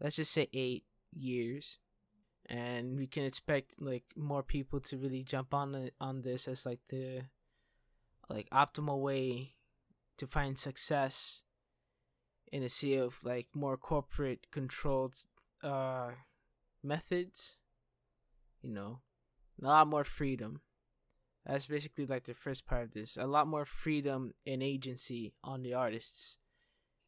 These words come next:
And this is, you know, this is something that could be explored. I hope they explore it and see what they can do with it. You know, push some boundaries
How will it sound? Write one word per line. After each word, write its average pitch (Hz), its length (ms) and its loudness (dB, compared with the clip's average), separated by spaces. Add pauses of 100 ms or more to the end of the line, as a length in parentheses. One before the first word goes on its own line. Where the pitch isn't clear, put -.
(200)
And 117 400 -6
this 127 180 -4
is, 131 260 -6 (580)
you 143 180 -4
know, 117 320 -4
this 127 160 -2
is - 20 2
something 139 340 -2
that 131 180 -2
could 131 160 -4
be 135 100 -2
explored. 135 600 -2 (460)
I 120 160 2
hope 165 260 6
they 143 100 4
explore 117 500 0
it 117 160 -6 (920)
and 127 140 -2
see 151 140 0
what 135 160 0
they 139 80 0
can 127 180 -4
do 139 160 2
with 123 220 2
it. 104 220 -4 (160)
You 139 100 -4
know, 127 160 0
push - 260 6
some 139 140 -2
boundaries 135 800 0